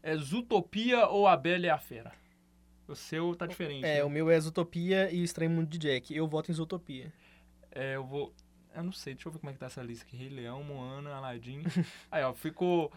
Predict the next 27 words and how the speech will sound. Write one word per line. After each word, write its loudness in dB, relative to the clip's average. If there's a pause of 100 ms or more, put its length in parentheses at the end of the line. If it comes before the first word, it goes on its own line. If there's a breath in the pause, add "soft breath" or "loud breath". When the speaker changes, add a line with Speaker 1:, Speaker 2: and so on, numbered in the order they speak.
(160 loud breath)
Speaker 1:
Vou -2
votar 0
em 4
Zootopia 0
também, -4
tá? 6
Um 2
filme 0
clássico, 4
um -2
filme -2
recente. -4
Um -10
clássico, 0
um 2
recente. -4 (560 soft breath)
Toy 2
Story 0
dois 2
ou 4
Up? -10
Toy -6
Story -8
dois. -14
Speaker 2:
Toy -4
Story -6
dois. -6